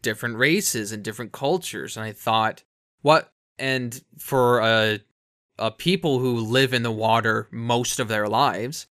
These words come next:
I thought the designs were phenomenal. You can tell, like, with their arms are almost fin-like in certain ways. They have a longer tail that's to help them swim. And you can kinda picture, if you're an evolution freak, just how,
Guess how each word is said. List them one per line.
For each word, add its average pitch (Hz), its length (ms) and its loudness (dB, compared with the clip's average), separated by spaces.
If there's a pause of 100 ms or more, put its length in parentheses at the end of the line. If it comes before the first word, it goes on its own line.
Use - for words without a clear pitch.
(220)
I 113 120 -6
thought 117 180 0
the 113 80 -4
designs 110 520 -2
were 113 140 -4
phenomenal. 107 840 -2 (260)
You 123 100 -8
can 117 220 -6
tell, 117 480 2
like, 113 240 -2
with 117 220 -2
their 110 460 0
arms 123 360 0
are 123 100 2
almost 120 420 -2
fin-like 131 720 2
in 127 140 -4
certain 123 400 -6
ways. 123 500 -2 (260)
They 123 100 4
have 123 140 6
a 117 40 2
longer 117 440 4
tail 113 340 -2
that's 110 240 -2
to 110 220 -4
help 110 300 -2
them 110 140 -8
swim. 113 560 -6 (320)
And - 100 -4
you 131 60 0
can 123 100 -12
kinda 185 300 2
picture, 160 420 0
if 113 120 -2
you're 117 100 0
an 110 80 -2
evolution 113 680 -2
freak, 95 420 -10
just - 280 -10
how, 110 580 -2